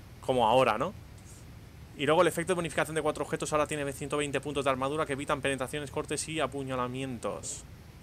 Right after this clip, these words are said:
¿Vale? Lanza, eh, filo de huracán.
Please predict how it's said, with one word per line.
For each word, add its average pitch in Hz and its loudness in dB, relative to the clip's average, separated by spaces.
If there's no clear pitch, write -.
¿Vale? 117 -2
Lanza, 165 4
eh, 143 4
filo 175 0
de 170 2
huracán. 123 2